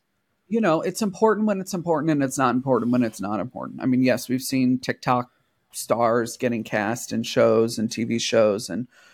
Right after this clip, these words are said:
Broadway shows, and I'm sure that isn't gonna be going away anytime soon. You know,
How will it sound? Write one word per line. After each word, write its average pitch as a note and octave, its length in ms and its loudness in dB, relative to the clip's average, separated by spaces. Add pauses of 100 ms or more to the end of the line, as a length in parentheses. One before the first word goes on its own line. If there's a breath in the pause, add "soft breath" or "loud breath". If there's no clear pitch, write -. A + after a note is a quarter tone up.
(200 soft breath)
Broadway B2 360 2
shows, A2+ 540 -2
and A2 300 -2
I'm A#2 140 -4
sure B2 240 2
that G#2+ 340 2 (300)
isn't A2+ 280 -6
gonna A2 160 -2
be A2+ 80 0
going A2+ 300 0
away G2+ 320 2
anytime A2 500 -2
soon. F#2+ 480 -4 (640 soft breath)
You B2+ 140 2
know, A#2+ 380 0